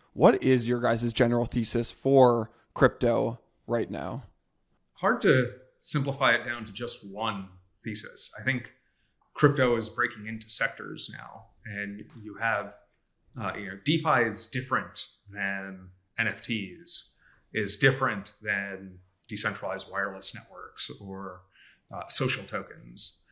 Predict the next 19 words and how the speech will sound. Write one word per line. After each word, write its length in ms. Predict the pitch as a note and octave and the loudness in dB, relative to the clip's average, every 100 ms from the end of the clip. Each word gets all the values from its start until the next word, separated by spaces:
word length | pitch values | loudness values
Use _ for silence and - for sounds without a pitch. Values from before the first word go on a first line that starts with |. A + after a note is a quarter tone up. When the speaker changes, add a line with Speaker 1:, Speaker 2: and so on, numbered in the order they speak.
| - _ - | -20 _ -6
Speaker 2:
And 140 | A2+ | -2
so 400 | - A2+ A2 A#2 | 6 6 6 2
I, 320 | B2+ B2 - | 0 0 -2
I 40 | B2 | 0
think 280 | D#3+ D3 - _ _ _ _ _ _ _ _ _ _ _ - | 0 -2 -4 _ _ _ _ _ _ _ _ _ _ _ -8
the 160 | C3+ C#3 | 2 2
broad 400 | C3+ E3 G#3+ - | 4 4 4 4
crypto 340 | F3 E3+ C3+ | 2 4 4
thesis 400 | C3+ D#3 G3+ G3 | 2 -2 0 0
is 100 | D#3 | 0
just 360 | C3+ B2 - - _ - C3 A2 - - | 0 0 -2 -8 _ -14 -6 -6 -6 0
credible 360 | C#3 C3+ C3 | 6 8 6
neutrality 840 | B2 A2 A2+ A2+ C3 D3+ D#3+ C#3+ - | 0 -4 -2 0 2 4 2 -2 -4
and 540 | A2+ A2 A2 A2 A2+ - _ _ _ | 0 0 0 -4 -6 -8 _ _ _
more 300 | A2 A#2+ A#2+ | 0 4 4
efficient 440 | A2 - A2+ B2+ - - | 2 -2 -2 -2 -4 -6
internet 380 | A2 A2+ - | -4 -4 -6
native 320 | A2 G#2+ B2 - | -6 -4 -4 -4
coordination. 720 | A#2+ G2 G2 A2+ G2+ G#2 | -4 -4 -4 -6 -6 -10